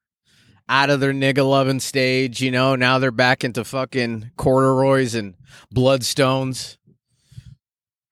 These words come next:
And the family's like, "You know what? There you go. Get you a nice little spot in Fernwood." You know what I mean. Yeah, Fernwood, j-, fucking ballers, low-key.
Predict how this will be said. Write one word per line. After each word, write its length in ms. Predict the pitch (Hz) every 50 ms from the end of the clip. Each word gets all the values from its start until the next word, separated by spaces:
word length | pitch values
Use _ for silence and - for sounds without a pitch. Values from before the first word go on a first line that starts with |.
| _ _ _ _
And 80 | 135 123
the 60 | 127
family's 520 | _ - 151 147 160 165 160 170 170 147 147
like, 220 | 156 151 156 -
"You 60 | 285
know 220 | 330 349 359 359 359
what? 280 | 359 359 359 339 -
There 180 | - 294 294 294
you 120 | 254 208
go. 140 | 165 170 180
Get 220 | 196 262 - -
you 60 | 370 330
a 40 |
nice 280 | 277 247 247 247 240 -
little 400 | 226 226 226 220 220 196 180 170 - - - _ -
spot 600 | - - - - - - 196 180 160 165 170 160
in 100 | 151 131
Fernwood." 760 | 117 - - 156 151 147 147 143 139 135 127 120 113 95 92 - - - - _ _ _ _ - _ _ - - - - _ _ _ _ _ _ _ _ _ _ _ _ _ _ _ _ _ _ _ _ - _ -
You 180 | 180 196 190
know 140 | 175 147 123
what 100 | 110 104
I 140 | 98 98 98
mean. 260 | 98 95 98 95 95 - - - - _ _ _ _ _ _ - - - _ - -
Yeah, 320 | 113 120 139 160 151 120
Fernwood, 720 | - - 143 156 196 226 202 147 127 113 104 95 85 82 85
j-, 300 | - - 110 110 117 113
fucking 520 | - - - 117 127 139 131 110 95 90 85
ballers, 560 | 82 98 117 147 165 127 98 87 80 80 92
low-key. 640 | 95 95 95 90 - - 120 139 127 90 80 78